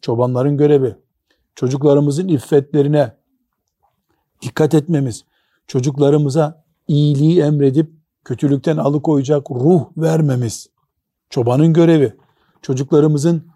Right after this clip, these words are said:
sosyal ilişkilerinin şeriatımızın kular-, kurallarına göre düzenlenmesi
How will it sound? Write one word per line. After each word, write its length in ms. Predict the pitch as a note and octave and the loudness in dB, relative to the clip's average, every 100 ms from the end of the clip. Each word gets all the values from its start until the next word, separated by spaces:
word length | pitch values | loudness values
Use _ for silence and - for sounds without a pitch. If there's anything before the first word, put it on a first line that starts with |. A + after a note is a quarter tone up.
| _ | _
sosyal 560 | - D3+ B2 E3+ F3+ F#3 | -8 -6 -4 0 0 2
ilişkilerinin 1080 | D#3 D#3 - - C#3 C#3 C#3 C#3+ B2+ F#2 _ _ _ _ _ _ _ _ | 0 -2 -4 -6 -2 0 0 -2 -6 -10 _ _ _ _ _ _ _ _
şeriatımızın 880 | - C#3+ C3+ C3+ C#3 D3+ D3 E3+ D#3+ | -2 2 4 2 0 0 0 -2 -4
kular-, 440 | - C#3+ C#3+ E3+ | -2 0 0 0
kurallarına 640 | - C#3 C#3 C#3+ C#3 D3 D#3 | -2 0 2 2 2 2 0
göre 320 | D3+ C#3+ B2 | 0 0 0
düzenlenmesi 920 | A#2 C#3 C#3 C#3 C3+ C3+ A#2+ C3 - | -4 -4 -2 -2 -2 -4 -4 -6 -6